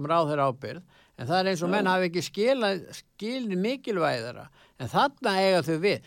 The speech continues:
Speaker 1: Svo erum við náttúrulega ekki með stjórnlagadómstól eins, dómstól eins og þú veist, Gústaf. Og þá vantar,
Speaker 2: Já.
Speaker 1: sko, dómstól til að taka á svona vanda er, er tengist stjórnskipan landsins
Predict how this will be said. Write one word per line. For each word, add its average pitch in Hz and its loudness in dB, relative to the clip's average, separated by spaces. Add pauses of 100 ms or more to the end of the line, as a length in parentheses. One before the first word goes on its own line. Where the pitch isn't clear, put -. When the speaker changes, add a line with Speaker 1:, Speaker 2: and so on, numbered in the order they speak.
Speaker 1:
Svo 214 2
erum 247 4
við 214 2
náttúrulega 214 2
ekki 220 -6
með 190 0
stjórnlagadómstól 190 0
eins, 135 -6 (100)
dómstól 143 -6
eins 131 -8
og 139 -4
þú 139 -4
veist, 135 -8
Gústaf. 123 -14 (300)
Og 135 -6
þá 185 2 (100)
vantar, 233 2 (100)
Speaker 2:
Já. 214 -2
Speaker 1:
sko, 165 -8
dómstól 226 0
til 180 2
að 143 -2
taka 220 0
á 240 -2
svona 185 -4
vanda 220 -4
er, 165 -6
er 143 -12 (260)
tengist 185 -6
stjórnskipan 165 -6
landsins 190 -8